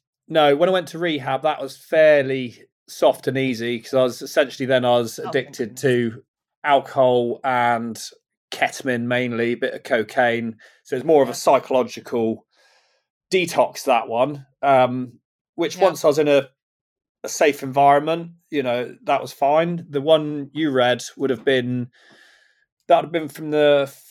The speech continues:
Speaker 1: fourteenth January two thousand and five, and that was the day that I
Speaker 2: Mm-hmm.
Speaker 1: got, um, taken into Exeter Prison, and I was in for
Speaker 2: Right.
Speaker 1: attempted armed robbery on a post office, and I was doing,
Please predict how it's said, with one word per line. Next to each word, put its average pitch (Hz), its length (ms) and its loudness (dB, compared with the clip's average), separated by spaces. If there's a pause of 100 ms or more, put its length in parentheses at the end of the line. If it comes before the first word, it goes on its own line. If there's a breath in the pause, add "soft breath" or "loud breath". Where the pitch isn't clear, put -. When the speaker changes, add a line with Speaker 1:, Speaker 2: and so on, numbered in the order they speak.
(100)
Speaker 1:
fourteenth 165 580 -2
January 147 460 0
two 156 180 -6
thousand 139 440 0
and 127 100 -12
five, 139 600 0 (100)
and 139 140 -6
that 147 140 -4
was 131 140 -10
the 135 100 -4
day 135 640 2
that 139 120 2
I 131 80 -2
Speaker 2:
Mm-hmm. 104 80 -8
Speaker 1:
got, - 500 -4 (720)
um, 120 260 -10
taken 143 320 -2
into 131 380 -4
Exeter - 380 -6
Prison, 156 440 2 (500)
and 131 500 -2
I 131 100 -6
was 127 120 -4
in 131 160 -2
for 127 480 0
Speaker 2:
Right. 135 160 -14
Speaker 1:
attempted 135 440 -4
armed 131 220 2
robbery 131 280 4
on 123 80 -2
a 120 60 -8
post 139 320 -4
office, 131 560 -2 (460)
and 123 120 -6
I 127 40 2
was 123 100 0
doing, 120 540 0